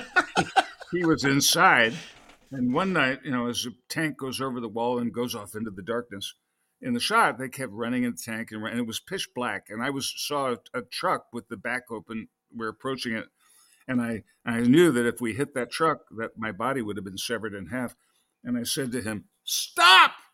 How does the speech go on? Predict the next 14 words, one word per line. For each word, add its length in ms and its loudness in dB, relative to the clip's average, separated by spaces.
Stop!" 800 6
<laughs> 140 -18
And 340 0
the 100 -2
guy 420 6
didn't 220 -2
stop, 520 4
but 80 -6
he 80 -4
kept 340 -8
going, 420 -2
you 60 -14
know, 300 -14
and 400 -4